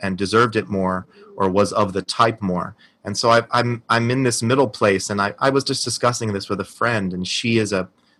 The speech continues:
also an actress and also a light-skinned actress, and we were trying to figure out what our place is. And I think we came up with that our place is to, um,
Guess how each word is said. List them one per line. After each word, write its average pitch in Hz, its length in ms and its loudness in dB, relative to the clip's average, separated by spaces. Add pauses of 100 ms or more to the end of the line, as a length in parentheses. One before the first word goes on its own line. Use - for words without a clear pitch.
(140)
also 131 280 2
an 120 100 2
actress 101 480 0
and 113 80 -4
also 139 240 0
a - 20 4
light-skinned 117 500 2
actress, 90 480 -4
and 101 60 -6
we 104 80 -2
were 101 100 -4
trying 110 200 -4
to 104 60 -4
figure 104 240 0
out 98 100 2
what 98 120 2
our 95 100 4
place - 380 2
is. - 320 -10 (440)
And 98 340 0 (480)
I 110 60 -10
think 143 200 -4
we 156 80 2
came 123 240 2
up 113 140 2
with 110 140 4
that 107 120 4
our 101 120 4
place 123 400 0
is 101 400 -2
to, 92 580 -2 (1400)
um, 90 500 0